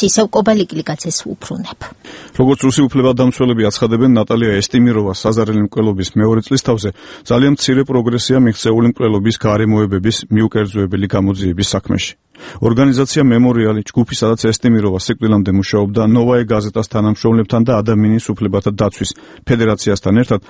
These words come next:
Speaker 2: ორმოცდაათი წლის აქტივისტი ქალის მკვლელობის საქმეზე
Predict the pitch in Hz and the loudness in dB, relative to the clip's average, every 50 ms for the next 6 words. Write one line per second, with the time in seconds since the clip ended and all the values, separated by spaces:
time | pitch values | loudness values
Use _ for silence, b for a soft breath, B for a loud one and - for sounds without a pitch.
0 | B B B B B B 120 131 127 127 127 113 - 123 120 117 - 107 - 131 | B B B B B B 0 2 4 2 2 2 0 -2 -2 -2 -4 -6 -4 -4
1 | - - 117 110 - - 120 113 107 104 - - 117 - - 107 104 104 110 - | -2 0 0 -2 0 -2 -2 0 0 -2 -2 -4 -4 -2 -2 0 0 0 0 -2
2 | - - 110 101 98 95 90 95 - - 107 - - 113 113 120 | -4 -2 -2 0 0 0 -2 -2 -2 -2 -2 -2 0 0 0 0